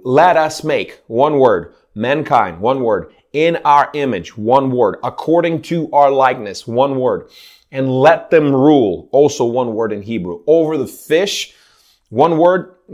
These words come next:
"the ocean," another word, "over the birds," another word, "the heavens,"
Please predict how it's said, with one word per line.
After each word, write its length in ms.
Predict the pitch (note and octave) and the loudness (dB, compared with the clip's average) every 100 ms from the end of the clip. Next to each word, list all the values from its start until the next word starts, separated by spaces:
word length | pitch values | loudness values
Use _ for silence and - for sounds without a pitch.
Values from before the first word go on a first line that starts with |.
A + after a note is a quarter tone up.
| A2+ G#2+ - | -12 -12 -12
"the 260 | B2 A#2+ A#2+ | -6 2 6
ocean," 600 | E3+ - G3+ G3+ D#3+ _ | 6 4 -2 -4 -6 _
another 280 | - A#2+ D#3 | -6 -2 2
word, 340 | E3+ F#3+ E3+ - _ _ - | 4 4 2 -8 _ _ 2
"over 280 | D3 D#3 E3 | 4 4 2
the 100 | D#3 | 0
birds," 1000 | A2+ G#2+ D3 F3 G3 F#3+ D#3+ - - - | -2 2 6 6 6 2 -2 -4 -6 -8
another 420 | A#2+ B2 D#3+ F#3 | -4 2 4 6
word, 380 | F3+ F#3+ F#3 - | 4 4 0 -6
"the 200 | C3 G#2 | -8 -6
heavens," 960 | G2+ - D#3+ F3+ F#3+ G#3 - - - | -6 0 2 4 2 -2 -2 -8 -12